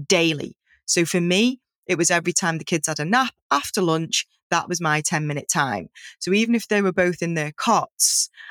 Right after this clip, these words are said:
and they weren't quite asleep and they weren't napping, but as long as they were fairly happy, you know, they were chatting away or whatever, the ten minutes was getting done because it's only ten minutes. You know, so if they were asleep or whatever, or if they were just quietly, you know,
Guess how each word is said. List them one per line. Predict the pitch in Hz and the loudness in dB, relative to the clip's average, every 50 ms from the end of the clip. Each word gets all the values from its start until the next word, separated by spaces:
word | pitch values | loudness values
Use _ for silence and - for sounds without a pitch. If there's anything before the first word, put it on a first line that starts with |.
| - - | -8 -2
and | 180 185 | 0 2
they | 185 196 | 2 4
weren't | 208 254 269 262 254 | 4 4 2 2 2
quite | - 226 190 165 | 2 0 0 0
asleep | 160 - - 170 156 151 - | 0 -2 -2 -2 -2 -2 -2
and | 165 | -4
they | 175 | -2
weren't | 180 196 214 220 208 190 | 0 2 2 0 0 -2
napping, | 165 160 - - 165 160 | -4 -4 -4 -6 -6 -4
but | 165 160 | -4 -4
as | 180 185 | -2 -2
long | 233 240 247 247 | 0 0 0 0
as | 247 220 | 0 0
they | - 202 | 2 2
were | 196 190 | 2 2
fairly | - 180 170 165 160 160 | 0 0 2 2 2 0
happy, | 160 151 139 139 - - 151 147 | 0 -2 -2 -4 -4 -4 -6 -4
you | 147 190 | -2 -2
know, | 180 147 147 | -2 -2 -2
they | 143 151 | -4 -6
were | 135 151 | -6 -6
chatting | - - - 165 - - 185 | -4 -2 -2 -2 -2 -2 -2
away | 175 156 147 139 143 | -2 0 -2 -2 0
or | 139 139 | -2 -2
whatever, | 143 147 175 185 - 120 143 - 147 143 147 _ _ _ _ _ _ - | 0 2 2 2 2 2 0 0 0 -2 -2 _ _ _ _ _ _ -12
the | 175 | -6
ten | - - 226 208 220 220 | -4 0 0 0 2 2
minutes | 202 185 175 165 - | 0 0 0 -2 -2
was | - 165 | -2 0
getting | - 170 143 - 156 160 | -2 0 -2 -2 -2 -2
done | 147 160 131 90 87 - | -2 0 0 -2 -2 -4
because | 180 185 190 190 | -2 -2 -2 -2
it's | 226 214 - | -2 -4 -2
only | 240 226 226 226 214 | 0 0 0 0 0
ten | - - 185 180 165 | 0 0 0 0 0
minutes. | 143 117 - - - - - - - _ _ _ _ _ _ _ _ _ _ _ _ _ _ _ _ _ _ _ - | -2 -4 -6 -6 -4 -2 -2 -2 -4 _ _ _ _ _ _ _ _ _ _ _ _ _ _ _ _ _ _ _ -6
You | 165 | -4
know, | 160 160 180 214 226 | 0 0 2 2 2
so | - - 165 | 0 -2 -2
if | 151 - | -4 -4
they | - 170 | -4 -2
were | 156 156 147 123 - | -2 0 -2 -2 -4
asleep | 156 143 - - - 233 233 233 233 233 - _ | -4 -2 -2 0 2 4 4 4 4 2 0 _
or | - 165 151 | -2 -2 0
whatever, | 151 160 208 233 202 175 165 175 | 0 0 0 0 0 0 2 2
or | 170 165 | 2 2
if | 160 - | 2 0
they | - | -6
were | 151 151 | -10 -8
just | 151 - - - | -6 -6 -6 -4
quietly, | - - 214 202 208 196 - 208 202 196 185 | -2 0 0 2 2 0 -2 -2 -4 -4 -2
you | 226 226 | -2 0
know, | 208 170 156 156 156 160 | 2 2 2 2 0 -2